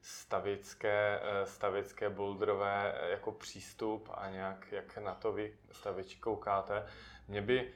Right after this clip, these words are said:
jenom taková poslední věc k tomu zajímala. Máš nějakou vlastní představu, kam se to třeba bude do budoucna posouvat? Třeba příští rok nebo tak? Očekáváš tam jako něco, něco novýho, nebo?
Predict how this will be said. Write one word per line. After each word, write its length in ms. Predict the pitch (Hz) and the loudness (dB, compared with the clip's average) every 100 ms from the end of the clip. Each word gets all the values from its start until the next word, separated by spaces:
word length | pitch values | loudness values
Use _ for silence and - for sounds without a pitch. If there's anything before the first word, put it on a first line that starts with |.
| - | -6
jenom 240 | 113 120 123 | 0 2 4
taková 240 | 117 127 | 4 4
poslední 460 | 123 107 - 120 127 | 2 0 2 2 4
věc 220 | 117 113 | 2 2
k 80 | - | 0
tomu 200 | 120 123 | -2 2
zajímala. 580 | 113 110 113 117 120 - - - | 4 4 6 6 4 0 -14 -8
Máš 360 | - 92 - - 113 | 0 0 0 -6 -8
nějakou 720 | 107 101 104 - 123 123 - - | 0 4 4 4 2 2 0 2
vlastní 400 | 104 90 - 120 | 2 2 -4 -8
představu, 680 | - 113 - - 101 104 104 - | -2 -4 -2 -2 0 -2 -6 -8
kam 180 | - 101 | -2 -2
se 160 | - 101 | -2 -4
to 120 | 101 | -4
třeba 300 | - 98 92 | -4 -4 -2
bude 200 | 101 101 | 2 2
do 80 | 101 | 0
budoucna 500 | 98 98 95 107 95 | 0 -2 -2 -6 -6
posouvat? 600 | - - 113 92 120 156 | -6 0 2 2 0 0
Třeba 220 | - 113 | 4 4
příští 540 | - - - - 104 | 2 -8 -10 -6 0
rok 200 | 95 92 | 2 0
nebo 220 | 98 95 | -2 -4
tak? 420 | 92 92 110 160 - - - - - - | -2 0 0 -2 -12 -20 -20 -20 -14 -8
Očekáváš 720 | 123 123 107 107 107 104 - | -2 0 6 8 8 6 2
tam 240 | 107 101 | 0 0
jako 300 | 98 - 104 | 0 2 2
něco, 640 | 101 101 - 113 104 104 104 | 2 -2 -4 4 6 8 6
něco 300 | 107 104 110 | 2 -2 0
novýho, 500 | 107 98 95 98 139 | 0 0 -2 -2 -2
nebo? 360 | 139 104 104 | -2 -2 -4